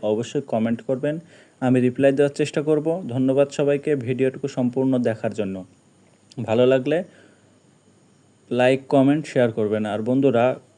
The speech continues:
প্রত্যেকটা ঔষধ সেবনের পূর্বে অবশ্যই, অবশ্যই একজন অভিজ্ঞ ডক্টরের পরামর্শ নিয়ে ঔষধ সেবন করবেন। কোনো YouTube দেখে বা কোনো ভিডিও দেখে ঔষধ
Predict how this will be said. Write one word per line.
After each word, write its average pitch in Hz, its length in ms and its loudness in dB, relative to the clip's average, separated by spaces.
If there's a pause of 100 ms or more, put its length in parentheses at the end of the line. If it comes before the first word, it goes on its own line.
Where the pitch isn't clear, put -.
প্রত্যেকটা 139 560 -6
ঔষধ 127 360 -6
সেবনের 151 380 -2
পূর্বে 147 420 -4
অবশ্যই, 143 400 -4
অবশ্যই 151 460 -4
একজন 117 340 -4
অভিজ্ঞ 127 360 -4
ডক্টরের 117 480 -4
পরামর্শ 127 520 -6
নিয়ে 147 280 -6
ঔষধ 120 300 -6
সেবন 117 300 -8
করবেন। 104 380 -10
কোনো 113 200 -4
YouTube 113 420 -4
দেখে 135 280 -8
বা 127 100 -6
কোনো 123 320 -8
ভিডিও 117 240 -10
দেখে 131 380 -8
ঔষধ 113 260 -8